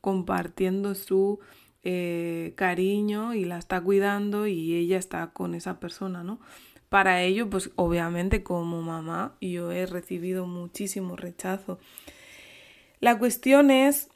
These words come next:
hasta qué punto necesito y cuánto quiero.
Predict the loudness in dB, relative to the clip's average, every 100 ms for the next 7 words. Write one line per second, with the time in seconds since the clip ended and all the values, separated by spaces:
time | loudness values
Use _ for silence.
0 | _ _ _ _ _ _ -10 0 0 2
1 | 0 2 0 -2 0 2 4 2 0 0
2 | -2 -4 -4 -4 -2 -4 -2 -2 -2 0
3 | 0 0 -4 -6 -6 0 2 2 2 -2
4 | -2 4 6 6 4 -4